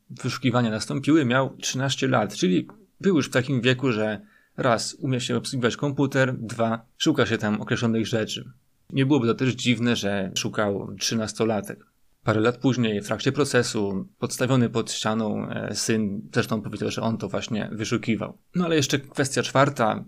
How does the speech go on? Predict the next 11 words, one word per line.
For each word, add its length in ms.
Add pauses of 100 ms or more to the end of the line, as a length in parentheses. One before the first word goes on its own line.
(160)
i 80
chyba 160
najważniejsza. 680 (1000)
Czy 120
ktoś, 240
kto 160
jest 400
jakimś 400
maniakiem 460
seksualnym 800
i 260